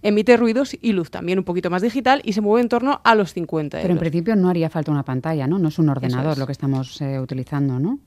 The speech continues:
Speaker 1: Eso es. Eh,
Speaker 2: Ujú.
Speaker 1: digamos que la
Speaker 2: Lo mismo
Speaker 1: ficha
Speaker 2: ratón y ya se nos va la cabeza.
Speaker 1: <laughs> Eh, sí, es una ficha, pero en lugar de ser una ficha clásica, es simplemente un ratón animado que conforme se va moviendo en la casilla, lee lo que hay, es decir, lee un color, por ejemplo, e, e interactúa,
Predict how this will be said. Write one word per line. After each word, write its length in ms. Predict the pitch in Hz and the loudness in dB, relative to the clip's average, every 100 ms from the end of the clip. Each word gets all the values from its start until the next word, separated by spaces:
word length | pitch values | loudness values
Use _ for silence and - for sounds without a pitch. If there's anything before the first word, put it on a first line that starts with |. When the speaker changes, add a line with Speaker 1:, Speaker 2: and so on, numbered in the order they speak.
| - | -2
Speaker 1:
Eso 180 | 277 | 0
es. 160 | 185 185 - | -2 -4 -2
Eh, 140 | 220 | 0
Speaker 2:
Ujú. 40 | |
Speaker 1:
digamos 300 | 220 226 311 | 2 2 0
que 100 | - | 0
la 60 | 247 | 2
Speaker 2:
Lo 60 | 165 | 6
mismo 160 | 175 | 6
Speaker 1:
ficha 80 | 175 | 6
Speaker 2:
ratón 280 | 170 175 185 | 4 2 2
y 40 | 170 | 2
ya 100 | 170 | 0
se 80 | |
nos 120 | 156 151 | -2 -2
va 60 | |
la 100 | 156 | -4
cabeza. 680 | 143 139 143 147 143 143 147 - - - | -4 -4 -4 -4 -2 -4 -6 -12 -18 -16
Speaker 1:
<laughs> 180 | 247 | -10
Eh, 240 | - 220 202 | 0 2 4
sí, 200 | 311 247 | 2 2
es 180 | - 269 | 0 0
una 240 | 302 330 | 4 6
ficha, 320 | 311 330 359 349 | 6 2 4 4
pero 140 | 226 | 6
en 60 | 208 | 6
lugar 160 | 220 | 4
de 80 | 254 | 2
ser 120 | 285 | 2
una 160 | 233 214 | 2 2
ficha 460 | 214 226 247 240 233 | 0 0 4 2 2
clásica, 500 | - 277 269 247 294 - | 4 4 4 2 0 0
es 80 | 196 | -4
simplemente 420 | 202 208 208 233 | -2 0 2 2
un 100 | 214 | 2
ratón 280 | 214 202 196 | 4 4 4
animado 420 | 185 190 196 233 | 4 4 4 2
que 140 | 202 | -2
conforme 360 | 185 175 180 180 | -4 -4 -4 -6
se 160 | - | -4
va 120 | 175 190 | -2 0
moviendo 560 | 220 214 247 214 160 - | 2 2 2 0 -4 -6
en 180 | 170 160 | -6 -2
la 140 | 170 | -2
casilla, 420 | 190 190 233 226 - - - - | -2 -4 -2 -4 -4 -14 -20 4
lee 360 | 214 240 233 285 | 8 10 10 6
lo 180 | 208 | 2
que 140 | 190 180 | 2 0
hay, 160 | 190 | 0
es 60 | 240 | -2
decir, 200 | 175 180 | -4 -2
lee 120 | 175 | 2
un 100 | 190 | 2
color, 320 | 190 196 202 226 | 4 4 6 4
por 120 | 202 | 0
ejemplo, 260 | 202 196 | -2 0
e, 160 | 226 202 - | 0 0 -2
e 80 | 185 | -2
interactúa, 640 | 165 156 147 - 151 - | -2 -4 -8 -8 -10 -12